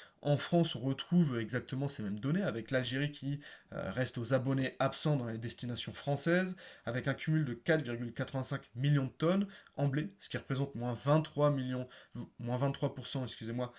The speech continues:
par rapport à la moyenne quinquennale. Et donc, en fait, les stocks européens restent lourds, euh, avec une production qui était bonne l'année dernière, mais des exportations qui sont quand même très légères, ce qui, bien évidemment, explique aussi, euh, la divergence que l'on a entre les cours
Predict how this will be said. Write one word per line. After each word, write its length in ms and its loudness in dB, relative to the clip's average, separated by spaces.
par 100 4
rapport 220 2
à 40 4
la 80 2
moyenne 220 -2
quinquennale. 480 2
Et 60 -4
donc, 320 4
en 40 -6
fait, 140 2
les 140 2
stocks 400 2
européens 460 2
restent 260 -8
lourds, 460 2
euh, 120 -2
avec 360 -2
une 180 -4
production 460 -6
qui 120 -10
était 160 -6
bonne 200 0
l'année 160 -2
dernière, 260 -2
mais 60 -2
des 260 -4
exportations 600 -4
qui 100 -12
sont 140 -12
quand 120 -6
même 140 -4
très 240 -4
légères, 440 6
ce 140 -8
qui, 240 2
bien 220 0
évidemment, 540 0
explique 520 0
aussi, 380 0
euh, 100 -4
la 140 -2
divergence 500 2
que 80 -6
l'on 160 -4
a 60 0
entre 200 -2
les 100 -4
cours 280 0